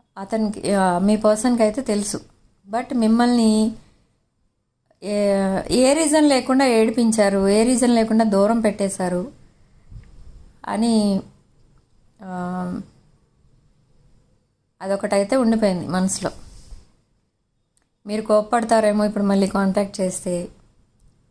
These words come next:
ఇవన్నీ ఆలోచనలో ఉన్నాయి. ఇవన్నీ ఆలోచిస్తున్నారు మీ పర్సన్ మిమ్మల్ని కాంటాక్ట్ చేయడానికి. మీ ఇద్దరి మధ్య రొమాంటిక్ కోపం అయితే ఉంది,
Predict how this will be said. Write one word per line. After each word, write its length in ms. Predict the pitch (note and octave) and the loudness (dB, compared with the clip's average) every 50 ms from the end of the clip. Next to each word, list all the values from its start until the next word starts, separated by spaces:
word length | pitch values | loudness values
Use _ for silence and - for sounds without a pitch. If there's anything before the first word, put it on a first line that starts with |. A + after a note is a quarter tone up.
| _ _ _ _ _ _ _ _ _ _ _ _ _ _ _ _ _ | _ _ _ _ _ _ _ _ _ _ _ _ _ _ _ _ _
ఇవన్నీ 320 | G#3 G#3 G3+ G3 G3 G#3 A3 | -14 -10 -6 -4 -2 0 0
ఆలోచనలో 560 | G#3 G#3 G#3 G#3 G#3 G#3 - G3 G3 G#3 G#3 | 2 2 2 0 0 -2 -2 -2 0 0 2
ఉన్నాయి. 280 | G3+ F#3+ F#3 F3+ - - | 2 0 -2 -2 -6 -8
ఇవన్నీ 340 | - - G3 G3+ G3+ G#3+ A#3 | -6 -4 -2 0 2 2 2
ఆలోచిస్తున్నారు 720 | A#3 G#3 G3 G3 G3+ G3 G3+ F#3+ - - - - G#2 A#2 F3 | 2 2 2 2 0 0 -2 -6 -6 -4 -4 -4 -4 -2 -2
మీ 100 | F#3 F3+ | -4 -4
పర్సన్ 400 | - F#3+ F3+ F3 F3 F#3+ F3+ F#3 | -2 -4 -4 -2 -2 -2 -2 0
మిమ్మల్ని 280 | F#3 F#3+ G#3+ G#3+ G#3 | 2 2 2 2 2
కాంటాక్ట్ 460 | G#3+ G3 F#3+ F#3 F#3+ F#3+ F#3+ - - | 0 0 0 0 -2 -4 -6 -6 -8
చేయడానికి. 440 | F#3 F3+ F3 F3+ F3+ F#3 F3+ - - - - _ _ _ _ _ _ _ _ _ _ _ _ _ _ _ _ _ _ _ _ _ _ _ _ _ _ _ _ _ _ - | -6 -4 -2 -2 -2 -4 -6 -8 -12 -20 -20 _ _ _ _ _ _ _ _ _ _ _ _ _ _ _ _ _ _ _ _ _ _ _ _ _ _ _ _ _ _ -12
మీ 40 | A3+ | -8
ఇద్దరి 240 | A3+ G#3+ B3 B3+ C4+ | -2 0 2 2 4
మధ్య 500 | C4 B3+ A#3+ A3+ B3 B3 B3 B3+ B3+ B3+ | 2 2 2 2 4 4 4 4 4 2
రొమాంటిక్ 640 | A#3+ A3 G#3+ A3 A#3 A#3+ B3+ B3 - F#3 F3 - - - - - - - - - | 2 2 2 4 2 2 2 0 0 -2 -4 -4 -8 -10 -12 -12 -20 -20 -10 -4
కోపం 360 | - G#3+ G#3+ A3 A#3 A#3+ A#3 | -2 0 0 0 0 0 2
అయితే 240 | A3+ A3 G#3+ A3+ A3+ | 2 2 2 0 0
ఉంది, 300 | G#3 F#3+ F#3+ F3+ F3 | 0 0 0 0 -2